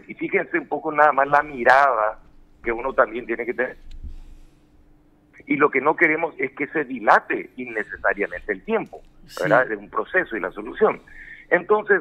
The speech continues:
Speaker 1: dentro de esas facultades ordenatorias que también se encuentran en el código, y pero son diferentes niveles, tanto cuando controlamos la querella,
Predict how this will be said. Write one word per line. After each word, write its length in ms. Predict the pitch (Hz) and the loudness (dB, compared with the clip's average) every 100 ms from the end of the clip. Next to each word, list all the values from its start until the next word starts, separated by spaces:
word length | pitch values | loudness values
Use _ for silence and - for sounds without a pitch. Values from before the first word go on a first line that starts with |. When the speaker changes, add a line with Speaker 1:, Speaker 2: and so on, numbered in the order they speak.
| 131 | 2
Speaker 1:
dentro 480 | 175 226 220 151 127 | 0 0 -4 -2 -2
de 60 | |
esas 200 | - 147 | -2 0
facultades 500 | 143 135 123 120 127 | 0 0 0 2 4
ordenatorias 680 | 123 139 135 110 - 113 127 | 2 -2 -2 -4 -4 -8 -6
que 100 | - | -6
también 360 | - 156 - 494 - | -6 -4 -4 -6 -10
se 60 | |
encuentran 600 | 131 _ 156 185 - 117 101 | -20 _ -4 -4 -2 -4 -2
en 100 | 101 | -8
el 140 | 90 | -6
código, 400 | - 113 117 123 | -4 -4 -6 -12
y 80 | 123 | -2
pero 180 | 160 170 | -2 -2
son 140 | 175 | -4
diferentes 480 | 170 135 147 156 143 | -2 0 2 0 -4
niveles, 360 | 101 101 113 | -2 -2 0
tanto 260 | 120 123 117 | 2 2 2
cuando 200 | 131 120 | 2 2
controlamos 480 | 123 123 104 107 127 | -2 -2 0 2 4
la 100 | 135 | 2
querella, 580 | 170 160 165 143 135 | 2 0 0 0 0